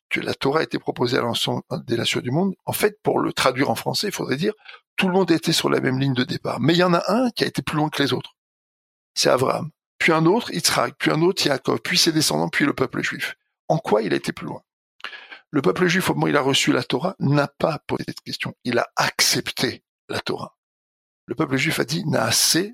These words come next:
Benishma. Nous allons accomplir cette Torah, et au travers de son accomplissement, nous allons la découvrir, nous allons l'explorer, et nous allons en comprendre les ressorts, les principes. Cette conduite-là est une conduite qui n'est pas, entre guillemets, humaine.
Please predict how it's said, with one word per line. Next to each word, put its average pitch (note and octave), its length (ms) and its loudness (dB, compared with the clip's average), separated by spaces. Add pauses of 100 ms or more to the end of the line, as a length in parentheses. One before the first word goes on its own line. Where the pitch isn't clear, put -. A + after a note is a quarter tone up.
Benishma. - 480 0 (420)
Nous C#3 180 2
allons D3+ 160 2 (100)
accomplir D3+ 560 -2
cette - 180 0
Torah, C#3 320 -2 (380)
et D3+ 80 2
au C#3+ 80 4
travers E3+ 760 2
de C#3+ 120 0
son C#3+ 220 0
accomplissement, C#3 720 -2 (260)
nous A#2+ 160 0
allons C#3 180 2
la F3 120 0
découvrir, E3 720 -2
nous B2+ 160 -2
allons B2 220 0
l'explorer, C3+ 720 -2 (100)
et C#3+ 80 0
nous C3+ 200 2
allons C3+ 220 0
en C3 120 0
comprendre E3+ 640 -2 (1300)
les F3 120 6
ressorts, D#3 460 2
les D3+ 100 -2
principes. - 400 -4 (400)
Cette - 380 0
conduite-là D#3 560 0
est - 160 -4
une D3 80 0
conduite D3 380 -2
qui - 160 -4
n'est B2+ 120 0
pas, F3 360 -6
entre C3 260 0
guillemets, C3+ 400 -2
humaine. B2+ 360 0